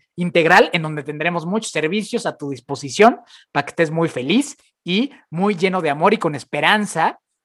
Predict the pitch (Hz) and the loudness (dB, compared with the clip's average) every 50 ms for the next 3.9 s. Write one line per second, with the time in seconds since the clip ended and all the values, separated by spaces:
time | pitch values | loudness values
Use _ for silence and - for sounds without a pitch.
0 | _ - 180 139 139 135 - 147 139 127 139 139 151 175 202 208 - - 233 247 | _ -14 -12 -12 -10 -6 -6 -6 -4 -2 -2 0 2 4 2 4 6 6 6 6
1 | 254 - 165 156 143 139 135 135 135 135 127 - 151 151 151 135 135 120 - 117 | 4 2 -2 -6 -6 -6 -6 -8 -8 -10 -10 -10 -8 -8 -6 -6 -6 -6 -6 -6
2 | 104 117 113 - - 120 - 123 117 139 139 135 151 143 151 135 123 120 - 117 | -8 -8 -10 -12 -12 -12 -12 -8 -6 -6 -6 -6 -6 -6 -6 -6 -6 -8 -10 -10
3 | - 123 123 123 123 120 123 123 123 120 - - 117 - - - - - | -8 -6 -4 -4 -4 -4 -6 -6 -8 -8 -10 -12 -12 -14 -16 -18 -18 -18